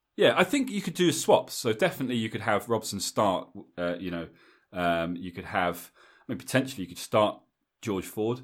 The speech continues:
Not sure that I would. I think Owen Farrell needs the opportunity to get out there and go, "It was a bad day. This is, this is what it, what it meant, was meant to look like."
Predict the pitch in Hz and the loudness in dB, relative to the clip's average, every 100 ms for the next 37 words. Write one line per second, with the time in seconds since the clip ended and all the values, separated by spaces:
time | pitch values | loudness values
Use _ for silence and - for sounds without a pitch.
0 | _ 123 - - 98 90 85 101 123 - | _ -10 -8 -6 -2 0 0 0 -2 -6
1 | 92 95 80 110 95 92 101 90 85 95 | -12 -10 -10 -6 -6 0 0 2 -2 -4
2 | 95 85 - - _ _ _ _ _ _ | -4 -6 -10 -12 _ _ _ _ _ _
3 | - 92 - 95 85 87 90 87 71 85 | -6 -6 -4 -8 -8 -4 0 0 0 -4
4 | 82 85 82 82 - _ _ _ - 90 | -4 -2 -2 -2 -8 _ _ _ -12 -10
5 | 85 87 80 - 82 80 _ _ _ _ | -6 -2 -2 -2 -4 -4 _ _ _ _
6 | _ _ _ _ - 87 82 - 90 - | _ _ _ _ -14 -12 -12 -12 -14 -14
7 | 76 85 78 - 90 80 82 95 90 - | -6 -4 -4 -10 -12 -12 -10 -8 -8 -10
8 | 117 87 92 87 78 67 104 | -12 -8 -8 -8 -10 -8 -8